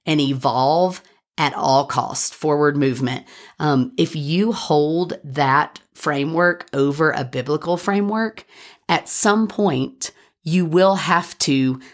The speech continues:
let go of biblical convictions in order to stay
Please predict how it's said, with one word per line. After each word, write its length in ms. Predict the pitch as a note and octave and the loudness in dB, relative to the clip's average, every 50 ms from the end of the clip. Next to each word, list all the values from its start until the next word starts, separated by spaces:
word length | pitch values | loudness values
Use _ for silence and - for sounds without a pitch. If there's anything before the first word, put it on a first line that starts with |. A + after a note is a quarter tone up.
| _ - - | _ -12 -6
let 400 | D#3 D3+ D3+ D3+ - - - - | -4 -2 -2 -2 -2 -6 -6 -4
go 340 | D#3+ D3 D3+ D3+ C#3+ C3+ - | -2 0 2 2 2 0 0
of 200 | C#3 C#3 B2+ - | -2 -4 -2 0
biblical 460 | C3+ C3 C3 C#3+ D3 C3+ - C#3 C3+ | -2 -2 0 -2 -2 0 0 0 0
convictions 720 | - - B2+ B2 A2+ C3 B2 - - - B2+ B2 A2+ - | 0 -2 -2 -2 -2 -2 -2 -2 -2 0 0 -2 -2 -4
in 180 | - C3 C3 B2 | -2 -2 -2 -2
order 300 | - - C3+ C#3+ C#3+ C#3 | -2 -2 0 0 0 0
to 200 | C#3 - D3 C3 | -2 -2 -2 0
stay 720 | - - - - - - D3+ C3+ C3+ C#3 C3+ C3 C3 C3 | 0 0 0 0 0 0 0 2 2 2 0 0 -2 -6